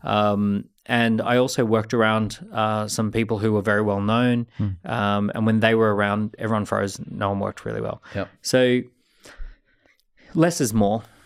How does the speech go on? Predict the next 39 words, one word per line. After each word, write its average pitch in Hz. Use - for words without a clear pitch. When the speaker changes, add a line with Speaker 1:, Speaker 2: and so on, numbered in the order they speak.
Speaker 1:
When 139
you 139
hit 151
a 147
certain 127
point, 117
you're 120
far 127
better 113
off 107
just -
being 110
out 107
there, 107
being 104
this, 95
you 127
know, 107
being 113
the 110
key 107
person 101
of 101
influence, 104
doing 117
deals, 110
raising 117
profile, 110
doing 110
partnerships, 110
finding 117
opportunities, 107
all 147
the, 123
all 160
of -
that -
stuff, -
um, 107